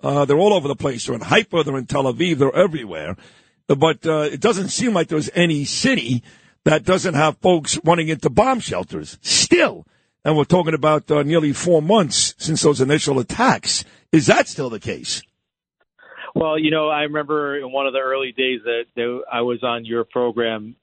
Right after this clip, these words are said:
Speaker 2: you know, I think the siren was going off while
Speaker 1: Yeah.
Speaker 2: I was actually on the program.
Speaker 1: Yeah.
Speaker 2: Um, but, you know, after those first days, the number of rockets being sent towards Jerusalem really almost dried up. I think since that time, we've had two or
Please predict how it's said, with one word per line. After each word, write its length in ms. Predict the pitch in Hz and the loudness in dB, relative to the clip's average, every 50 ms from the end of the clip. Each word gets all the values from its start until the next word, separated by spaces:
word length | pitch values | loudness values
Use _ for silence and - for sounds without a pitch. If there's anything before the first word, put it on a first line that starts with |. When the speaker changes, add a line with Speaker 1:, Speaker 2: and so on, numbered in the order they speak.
| _ | _
Speaker 2:
you 100 | - 120 | -8 -6
know, 80 | - - 143 | -4 -4 -2
I 60 | 147 | -2
think 180 | - - - | -2 -4 -4
the 100 | - 127 - - | -4 -6 -6 -4
siren 300 | 170 160 135 151 135 127 | -2 -2 0 0 0 0
was 160 | 127 120 110 - | -2 -2 -2 0
going 280 | - 123 120 123 120 | 0 0 0 0 0
off 260 | 123 123 120 113 117 | 0 0 -2 0 2
while 120 | - - - - | 2 4 4 2
Speaker 1:
Yeah. 60 | - | 0
Speaker 2:
I 20 | - | -2
was 180 | - 113 98 131 | -6 -10 -8 -8
actually 340 | 120 117 - - 127 113 117 | -8 -8 -6 -4 -2 -2 0
on 160 | 117 117 113 | -2 -2 -4
the 60 | 110 104 | -6 -6
program. 520 | - 120 123 127 123 110 113 107 104 98 - - - | -4 -2 -2 -2 -2 -2 -2 -2 -4 -6 -10 -16 -20
Speaker 1:
Yeah. 600 | 120 123 _ - 117 113 113 113 113 113 113 110 | -20 -18 _ -6 -4 -2 0 0 0 0 -2 -2
Speaker 2:
Um, 180 | 110 110 104 - - | -4 -6 -8 -4 -2
but, 260 | 127 117 117 117 117 _ _ _ _ _ _ - | -2 0 0 -2 -4 _ _ _ _ _ _ -6
you 100 | 135 123 | -2 -2
know, 180 | 127 131 135 - - | 0 0 -2 -2 -2
after 340 | 156 143 156 156 - 180 165 | -2 -2 -2 0 0 0 0
those 200 | 165 165 156 - - - | 2 0 0 -2 -6 -6
first 300 | 151 139 131 110 - - | -4 -4 -4 -4 -4 -2
days, 380 | 123 123 123 123 120 117 110 92 _ _ - | -2 0 0 0 -2 -4 -6 -8 _ _ -18
the 380 | 87 - - 104 113 117 113 | -16 -14 -6 -2 -2 0 0
number 380 | 113 120 123 127 120 127 131 127 | 0 -2 -2 -2 0 0 0 0
of 160 | 123 120 104 - | 0 -2 -2 -2
rockets 420 | 113 113 117 117 - - 110 - _ _ _ | -2 -2 -2 -4 -6 -8 -14 -16 _ _ _
being 400 | 117 113 113 110 110 110 104 98 - - | -8 -6 -6 -4 -6 -6 -8 -10 -6 -4
sent 200 | 120 113 107 - | -2 -2 -2 -4
towards 300 | - - 117 113 110 98 - - | -2 -2 0 0 -2 -2 -6 -6
Jerusalem 840 | - 101 107 113 120 113 - - 139 135 139 131 120 110 104 110 - - _ _ _ | -4 -2 0 0 0 -2 -2 -2 0 0 0 -2 -2 -4 -8 -8 -12 -14 _ _ _
really 280 | 110 110 117 123 123 120 | -2 -2 0 2 2 2
almost 380 | 117 113 113 110 110 101 - - | 2 0 0 0 -2 -4 -4 -4
dried 260 | - 104 101 104 101 | -2 -2 0 0 0
up. 160 | 107 107 - - | 0 -2 -2 -4
I 80 | 101 | -8
think 240 | 95 - - 117 101 - | -6 -6 -6 -6 -6 -6
since 160 | - 123 107 - | -6 -6 -6 -4
that 220 | - 113 107 101 - | -4 -4 -4 -4 -4
time, 280 | - 113 113 113 107 - _ - - - - _ | -4 -4 -2 -4 -4 -8 _ -20 -20 -20 -12 _
we've 160 | - 110 - | -4 -4 -2
had 360 | - 117 113 113 113 113 107 _ _ _ _ - - - | 0 0 0 0 0 -2 -4 _ _ _ _ -20 -8 -2
two 280 | 147 147 143 143 139 135 123 | 0 2 2 2 0 0 0
or 120 | 117 110 | -2 -2